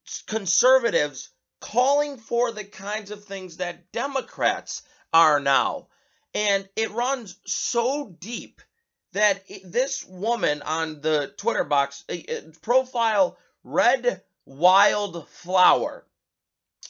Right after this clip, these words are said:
the Twitter box biography, and by the way, um, she has, uh, it protected tweets or whatever, so you can't see what, um, she tweets or, yeah, I'm not real good with it, but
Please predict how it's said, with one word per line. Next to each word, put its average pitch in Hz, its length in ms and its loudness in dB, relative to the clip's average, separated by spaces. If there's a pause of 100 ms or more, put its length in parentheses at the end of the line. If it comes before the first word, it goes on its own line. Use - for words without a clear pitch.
the 147 140 -2
Twitter 180 320 0
box 175 320 2
biography, 156 880 -2
and 180 100 -8
by 156 200 2
the 123 100 -2
way, 135 240 2 (280)
um, 123 320 0
she 156 520 -6
has, 135 540 -4 (100)
uh, 120 380 2 (220)
it 127 280 -6
protected 151 720 -4 (280)
tweets 170 460 -6
or 180 80 0
whatever, 170 340 0
so 151 220 -4
you 127 180 -8
can't 160 320 -8
see 147 240 -8
what, 139 400 -2
um, 120 440 -2
she 123 240 -12
tweets 156 320 -10
or, 143 160 -8 (200)
yeah, 135 200 -4
I'm 135 80 -8
not 143 200 -4
real 143 220 -2
good 123 180 -6
with 113 140 -6
it, 117 160 -6
but 113 220 -2